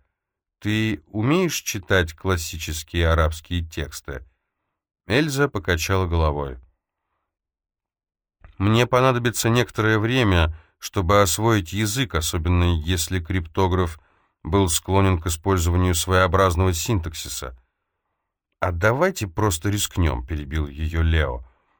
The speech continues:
Он с жаром потирал ладони, ему не терпелось вновь отправиться в очередной начертанный мир. Порция округлила глаза. «Ты мог бы хоть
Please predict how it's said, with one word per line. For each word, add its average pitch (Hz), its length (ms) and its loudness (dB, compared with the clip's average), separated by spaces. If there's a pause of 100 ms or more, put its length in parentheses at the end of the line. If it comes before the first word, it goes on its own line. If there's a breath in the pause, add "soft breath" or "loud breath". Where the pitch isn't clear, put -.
(140)
Он 92 220 2
с - 20 0
жаром 82 520 2
потирал 87 440 2
ладони, 87 440 2
ему 87 180 4
не 90 180 2
терпелось 104 600 -2
вновь 104 340 0
отправиться 101 640 0
в 92 60 -4
очередной 92 500 -2
начертанный 95 640 0
мир. 76 300 -2 (560)
Порция 104 520 2
округлила 87 500 0
глаза. 76 480 -2 (720)
«Ты 151 400 0
мог 131 300 0
бы 131 160 -2
хоть - 260 -6